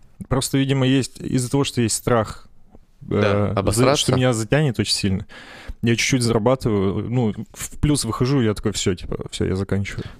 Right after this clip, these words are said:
Speaker 2: Блин, у меня был случай со ставками. Ну, мне, я очень увлекаюсь баскетболом, и я в какой-то момент такой думаю, «Я шарю». Ну, то есть,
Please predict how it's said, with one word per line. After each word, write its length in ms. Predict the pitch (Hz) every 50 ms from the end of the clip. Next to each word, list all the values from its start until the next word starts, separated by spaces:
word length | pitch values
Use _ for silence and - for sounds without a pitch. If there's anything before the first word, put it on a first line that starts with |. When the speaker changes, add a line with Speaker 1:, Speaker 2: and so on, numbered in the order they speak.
| -
Speaker 2:
Блин, 240 | 107 104 104 92 90
у 60 | 90
меня 180 | 90 90 92 90
был 140 | 87 92 87
случай 360 | - - 104 104 - - 120
со 140 | - - 90
ставками. 680 | - - 98 90 90 - - - 87 87 95 101 98 - -
Ну, 220 | - 104 113 110 98
мне, 480 | 90 92 90 92 92 92 90 87 87 87
я 180 | 90 90 92 92
очень 320 | 90 - - - 92 87 87
увлекаюсь 420 | 85 87 87 - - 92 85 82
баскетболом, 720 | 82 82 - - - 87 85 95 117 143 139 107 90 90 - - - - - - - - - - - - - - -
и 120 | - 95
я 120 | 98 92 90
в 80 | -
какой-то 340 | - 101 - 104 95 - 92
момент 220 | 92 95 92 85 -
такой 200 | - - 98 90
думаю, 280 | 90 92 90 90 87 87
«Я 100 | 95 95
шарю». 400 | - - 98 90 90 90 92 95 - - - _ _ _ _ _ _ _ _ _ _ _ _ _ _ _ -
Ну, 100 | 113 104
то 160 | - 107 90
есть, 320 | 92 - - - - -